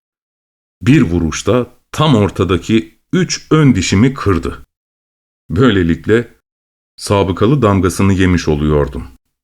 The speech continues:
Beklemediğim sert bir önlemdi bu. Arkadan ön sorgu yargıcı odadan çıkıp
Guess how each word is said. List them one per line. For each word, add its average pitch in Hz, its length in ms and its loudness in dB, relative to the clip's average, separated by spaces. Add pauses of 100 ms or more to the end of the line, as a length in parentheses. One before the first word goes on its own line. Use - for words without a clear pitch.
(640)
Beklemediğim 165 800 2
sert 156 400 0
bir 98 100 2
önlemdi 82 560 2
bu. 69 160 -8 (1300)
Arkadan 120 600 -2 (100)
ön 123 160 4
sorgu 113 360 2
yargıcı 98 520 2
odadan 95 460 2
çıkıp 123 500 -2